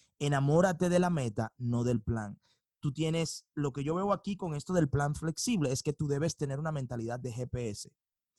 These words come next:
que aunque te salgas por una ruta y tengas, ¿qué tú haces? Recalculas. Recalculas, recalculas. Muy, pero muy importante esto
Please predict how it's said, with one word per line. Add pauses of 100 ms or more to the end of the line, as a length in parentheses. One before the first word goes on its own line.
(280)
que
aunque
te
salgas
por
una
ruta
y
tengas,
¿qué
tú
haces?
Recalculas. (1000)
Recalculas,
recalculas. (320)
Muy,
pero
muy
importante
esto